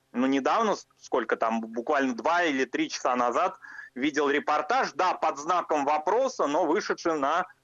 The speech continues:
авторитетном канале Евроньюз, тем не менее, да, который эту информацию вроде бы транслирует, вроде бы сомневается, но тем не менее,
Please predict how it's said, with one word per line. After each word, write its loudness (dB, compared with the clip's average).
авторитетном -2
канале 2
Евроньюз, -2
тем -2
не 2
менее, -2
да, 0
который 0
эту -2
информацию 0
вроде 0
бы 0
транслирует, 0
вроде 2
бы -2
сомневается, 0
но 2
тем -2
не 0
менее, 2